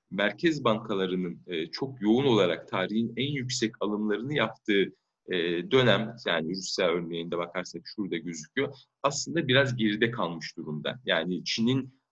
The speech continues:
altın rezervine bakarsanız, e, aşağı yukarı geçen senenin, e, üçüncü çeyreğinden itibaren hiçbir değişiklik olmadığını görüyorsunuz. Dolayısıyla burada tamamen perakende bazlı bir,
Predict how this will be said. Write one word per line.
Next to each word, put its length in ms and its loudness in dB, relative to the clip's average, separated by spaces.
altın 560 -2
rezervine 600 2
bakarsanız, 800 -2
e, 100 -2
aşağı 420 2
yukarı 340 2
geçen 420 -2
senenin, 720 2
e, 240 -4
üçüncü 460 -2
çeyreğinden 560 2
itibaren 600 0
hiçbir 420 0
değişiklik 500 0
olmadığını 540 4
görüyorsunuz. 600 -6
Dolayısıyla 580 0
burada 280 -4
tamamen 560 -2
perakende 640 -2
bazlı 380 0
bir, 260 -2